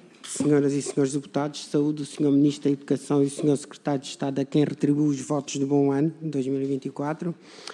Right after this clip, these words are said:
Eh, os resultados do pisa dois mil e vinte e dois, a literacia, a matemática, a literatura e ciências para os alunos de quinze anos foram maus.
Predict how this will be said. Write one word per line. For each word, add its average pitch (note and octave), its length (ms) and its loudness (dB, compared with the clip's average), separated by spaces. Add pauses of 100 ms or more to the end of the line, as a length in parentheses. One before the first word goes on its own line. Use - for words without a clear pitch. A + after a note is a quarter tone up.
(220)
Eh, E3 260 -2
os F#3+ 140 6
resultados F#3+ 460 2
do D#3+ 120 -4
pisa D3+ 460 -2
dois D3+ 180 0
mil F#3 100 6
e F3 60 4
vinte E3 220 2
e D#3+ 40 -2
dois, D3 360 -2
a C#3 100 -6
literacia, D#3+ 880 -2
a - 80 -6
matemática, D#3+ 760 -2
a D3 40 -2
literatura D3 440 -2
e C#3+ 80 0
ciências D#3+ 580 -2
para D3+ 160 -8
os C#3 100 -6
alunos D#3+ 260 0
de - 100 -16
quinze D3+ 320 2
anos F3+ 200 2
foram E3+ 280 2
maus. C3 580 -2